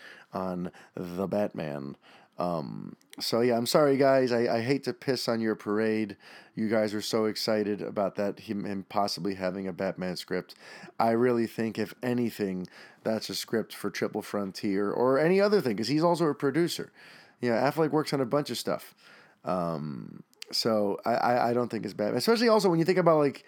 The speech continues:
with the way the studios are with these, uh, with these scripts and how top secret everything is.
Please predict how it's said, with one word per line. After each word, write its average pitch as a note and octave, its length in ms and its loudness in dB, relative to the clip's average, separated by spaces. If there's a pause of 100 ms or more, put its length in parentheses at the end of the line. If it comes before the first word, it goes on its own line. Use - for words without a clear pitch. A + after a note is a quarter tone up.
(380)
with C3 140 0
the C3+ 80 2
way C#3+ 160 4
the D3 100 -2
studios C#3 560 2
are B2 320 4
with A2+ 320 -4
these, G2+ 460 -4
uh, F2 580 -2 (100)
with G#2 140 -8
these G#2+ 180 -4
scripts - 360 -4
and G#2 80 -4
how G2+ 140 0
top G#2+ 340 0
secret A#2 340 -2
everything B2 380 0
is. C3 320 -4